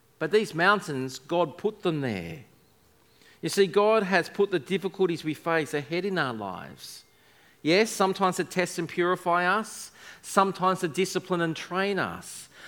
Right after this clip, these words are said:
but all with the purposes that through these difficulties,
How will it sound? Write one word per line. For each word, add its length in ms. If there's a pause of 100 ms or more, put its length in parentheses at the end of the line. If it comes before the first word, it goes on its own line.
(140)
but 240
all 280
with 140
the 80
purposes 720
that 240
through 460
these 240
difficulties, 920